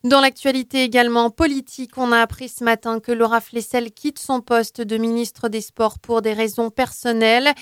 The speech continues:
Elle affirme qu'elle continuera à être une coéquipière fidèle du président de la République et du Premier ministre.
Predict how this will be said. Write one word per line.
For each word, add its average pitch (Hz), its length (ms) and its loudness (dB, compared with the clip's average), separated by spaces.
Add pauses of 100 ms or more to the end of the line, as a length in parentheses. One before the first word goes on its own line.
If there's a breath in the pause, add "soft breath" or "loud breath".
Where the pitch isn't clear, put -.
(240 loud breath)
Elle 226 140 6
affirme 226 420 -2
qu'elle 220 320 -2
continuera 285 880 2
à 226 240 2
être 226 220 -4
une 233 180 -4
coéquipière 226 640 -2
fidèle 262 480 2
du 214 140 -14
président 214 520 -4
de 208 80 0
la 202 100 0
République 196 520 -8
et 247 80 0
du 226 160 -4
Premier 233 340 -2
ministre. - 540 -4